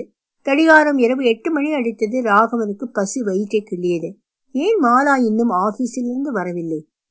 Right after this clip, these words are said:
என்ன பெண் இவள்? ஒரு வயதானவருக்கு பசி எடுக்கும் என்பது தெரியாதா? மணி வளர பசியும் வளர்ந்தது, அதனுடன் கோபமும் வளர்ந்தது.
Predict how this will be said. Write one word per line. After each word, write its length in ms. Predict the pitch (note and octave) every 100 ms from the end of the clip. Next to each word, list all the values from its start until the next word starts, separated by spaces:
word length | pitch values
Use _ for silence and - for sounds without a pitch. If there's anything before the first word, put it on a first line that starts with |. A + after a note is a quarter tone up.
| -
என்ன 320 | E3+ D#3+ C4
பெண் 240 | C#4 C4 C4
இவள்? 280 | A#3+ A3+ A3 _ _ _
ஒரு 140 | G3+
வயதானவருக்கு 800 | G3 F#3 G#3 B3+ C4+ C#4+ C#4+ C4+
பசி 320 | B3+ - - D4
எடுக்கும் 400 | D4 D4 D#4+ D#4
என்பது 340 | D4+ C#4+ C4+
தெரியாதா? 580 | B3 G#3+ A3+ A#3 G#3 F#3 G#3+ - _ _ _
மணி 220 | G3+ A3+ C#4
வளர 300 | B3 G#3 G#3+
பசியும் 520 | A3+ G3 - G3+ F#3
வளர்ந்தது, 500 | G#3 F3 F3+ F3 E3+ - _ _ _
அதனுடன் 500 | C#4 D4 C#4+ C4 A#3+
கோபமும் 640 | - G3+ B3 D4+ D4 C4+ C4+
வளர்ந்தது. 520 | A3+ F#3 F#3 F3 F3